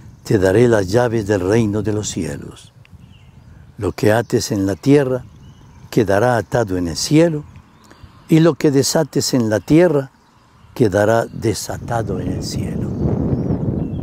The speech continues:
Palabra del Señor.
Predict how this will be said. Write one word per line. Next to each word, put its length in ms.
Palabra 540
del 200
Señor. 480